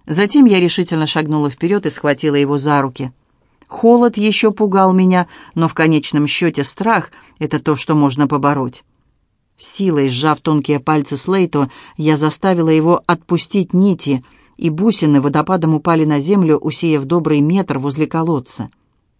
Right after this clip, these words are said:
Вот что происходит, когда ты убираешь хотя бы одну бусину, но у тебя нет сил удержать концы, понимаешь?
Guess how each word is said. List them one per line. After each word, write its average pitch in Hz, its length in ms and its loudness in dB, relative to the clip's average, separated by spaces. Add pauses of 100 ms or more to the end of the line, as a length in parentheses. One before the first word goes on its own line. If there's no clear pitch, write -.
(680)
Вот 147 260 -2
что - 180 -2
происходит, 151 600 -2
когда 139 300 -4
ты 147 120 -2
убираешь 143 520 -2
хотя 156 280 -2
бы 143 160 0
одну 147 260 0
бусину, 151 520 0 (260)
но 156 160 2
у 147 60 2
тебя 151 340 0
нет 156 260 2
сил 175 260 -2
удержать 156 480 -2
концы, 165 420 -2
понимаешь? 160 640 -2